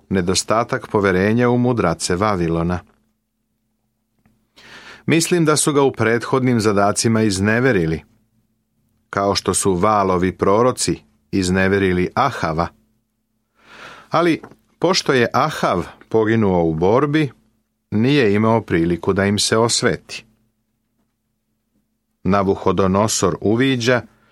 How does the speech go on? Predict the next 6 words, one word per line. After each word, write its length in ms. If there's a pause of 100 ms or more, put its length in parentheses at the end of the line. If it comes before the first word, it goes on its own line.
(500)
da 160
mu 180
ovi 240
ljudi 440
nude 440 (180)
koještarije, 840